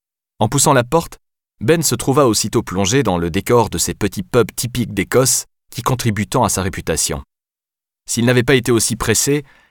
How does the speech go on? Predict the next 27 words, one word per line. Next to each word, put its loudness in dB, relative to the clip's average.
il 2
aurait 4
été 0
tenté 0
d'y -2
inviter -2
sa -2
partenaire. -4
Lumière 2
chaleureuse, 2
répertoire 0
de 0
variétés -2
récentes 0
revisitées -4
à -2
la -4
cornemuse, 0
et, 2
derrière 2
le 0
bar, 0
profusion 0
de 0
bouteilles 0
de -4
whisky -2